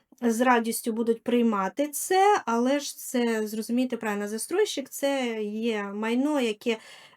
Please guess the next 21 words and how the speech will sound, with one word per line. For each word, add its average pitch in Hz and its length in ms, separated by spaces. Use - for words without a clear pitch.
ну, 233 300
ще 269 440
не 254 560
має 240 380
свого 220 480
оформлення, 226 680
да, 254 200
фізичного. 202 960
Тому, 262 640
ну, 254 280
от, 285 140
от 302 180
така 269 260
ситуація, 262 720
друзі. 220 420
Я 254 160
вважаю, 247 680
при, 233 280
що 226 240
при 226 180
всій, 240 460